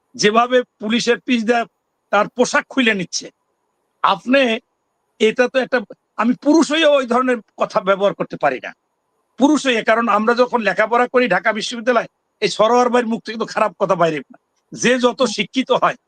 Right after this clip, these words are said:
কিছু জ্ঞান অর্জন করে, তার মুখ থেকে খারাপ কথা বাইরে না। একটা মেয়ে কিভাবে বাইর করলো?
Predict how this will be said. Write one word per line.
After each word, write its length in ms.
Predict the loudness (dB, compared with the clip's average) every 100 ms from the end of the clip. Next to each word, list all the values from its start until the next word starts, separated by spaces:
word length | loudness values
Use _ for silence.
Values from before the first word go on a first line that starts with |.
| _ _
কিছু 180 | -8 -6
জ্ঞান 340 | -2 0 2 0
অর্জন 260 | 0 -4
করে, 200 | -6 -12 -16 _ _
তার 180 | 0 0
মুখ 180 | 0 0
থেকে 200 | 0 0
খারাপ 300 | 0 0 0 0
কথা 180 | 0
বাইরে 220 | 2 0 -2
না। 100 | -6 _ _
একটা 240 | -8 0 0
মেয়ে 340 | 0 0 0 -2
কিভাবে 320 | -2 0 0
বাইর 220 | -2 -2 -4
করলো? 240 | -6 -6